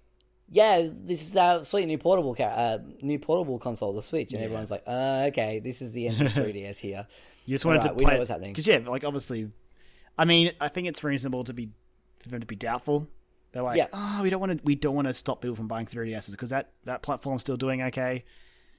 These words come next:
Speaker 1: And also,
Speaker 2: Yeah.
Speaker 1: for, for the, the time that they are gonna get rid of the three D S, they, they, I guess the, the direction that they're trying to move towards is there is no home console or, or portable. It is just the, it's the Switch.
Speaker 2: They're doing what
Speaker 1: You
Speaker 2: Sony
Speaker 1: have
Speaker 2: couldn't with a P S four and a frickin' Vita.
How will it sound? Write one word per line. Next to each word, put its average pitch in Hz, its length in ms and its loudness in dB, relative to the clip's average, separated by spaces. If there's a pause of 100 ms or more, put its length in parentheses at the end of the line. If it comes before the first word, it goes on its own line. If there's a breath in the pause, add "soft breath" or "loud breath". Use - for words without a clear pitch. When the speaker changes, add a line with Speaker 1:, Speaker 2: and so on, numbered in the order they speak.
(180 soft breath)
Speaker 1:
And 196 120 0
also, 220 260 4
Speaker 2:
Yeah. 175 100 2
Speaker 1:
for, 202 160 -6
for 214 140 -4
the, 208 220 -2
the 196 140 6
time 190 300 0
that 170 100 -2
they 147 100 6
are 139 200 4
gonna 139 160 -2
get 120 160 -4
rid 117 100 -8
of 117 80 -2
the 110 80 -4
three 107 240 -6
D 101 120 -4
S, 110 200 -6 (520 loud breath)
they, 139 220 2
they, 147 260 2
I 147 100 4
guess 156 320 0 (180)
the, 135 240 -14
the 135 120 0
direction 123 420 -4
that 110 60 -8
they're 110 100 -2
trying 110 220 -4
to 107 80 -6 (120)
move 147 220 0
towards 110 380 -2
is 113 180 -6 (800 soft breath)
there 143 260 2
is 165 120 -2
no 147 120 0
home 120 240 -4
console 117 480 -2
or, 113 420 0
or 117 180 2
portable. - 500 2
It 104 120 0
is 107 200 -6
just 113 220 -12 (140)
the, 117 120 -4 (100)
it's - 220 -10
the 107 100 -8
Switch. - 460 -10 (240)
Speaker 2:
They're 131 80 -6
doing 156 240 4
what 147 120 2
Speaker 1:
You 120 80 2
Speaker 2:
Sony 135 200 4
Speaker 1:
have 127 100 -4
Speaker 2:
couldn't 135 320 6
with 110 120 -10
a 110 60 -10
P 123 200 -4
S 110 100 -4
four 113 240 -6
and 107 80 -6
a 101 40 -8
frickin' 107 400 -8
Vita. 101 320 -6